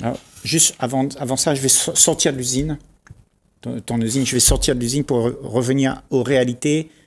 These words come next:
et aux faits marquants. Quand toi, tu es riche, quand tu as tout ce qu'il veut que tu as, tu ne sais pas que tu es emprisonné.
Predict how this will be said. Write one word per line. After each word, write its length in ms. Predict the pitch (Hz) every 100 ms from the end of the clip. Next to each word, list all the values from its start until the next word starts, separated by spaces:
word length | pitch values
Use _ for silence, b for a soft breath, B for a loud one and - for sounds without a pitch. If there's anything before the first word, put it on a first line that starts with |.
| B
et 80 | 120
aux 80 | 120
faits 240 | - 131
marquants. 480 | 123 - - 151 180 - B B B B B B _ -
Quand 120 | 127
toi, 180 | 123 175
tu 180 | - 151
es 40 |
riche, 460 | 131 147 - - - _ -
quand 100 | 110
tu 140 | -
as 60 | 123
tout 160 | - -
ce 80 | -
qu'il 140 | 135
veut 220 | 123 117 - - _ -
que 80 |
tu 240 | 107 - 110
as, 160 | 143 - _ _ - -
tu 120 | 147
ne 60 |
sais 160 | 135 139
pas 180 | - 117
que 100 | -
tu 200 | - 113
es 40 |
emprisonné. 680 | 107 - - 117 107 101